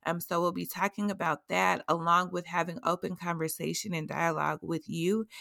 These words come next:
And it's dope 'cause it's gonna be hosted by Shay J. So definitely check us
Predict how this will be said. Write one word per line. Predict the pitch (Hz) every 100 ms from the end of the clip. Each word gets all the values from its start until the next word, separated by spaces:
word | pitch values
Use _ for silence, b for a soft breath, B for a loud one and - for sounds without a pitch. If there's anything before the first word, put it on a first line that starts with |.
| B -
And | 175 180
it's | 165 -
dope | 185 208 208
'cause | 196 185 170
it's | 170
gonna | - 160 160
be | 156 160
hosted | 170 165 - -
by | - 160
Shay | - 175 160
J. | - 170 170 185 190 B B
So | - 180 175
definitely | - 190 208 220 185 196
check | - 196 -
us | 156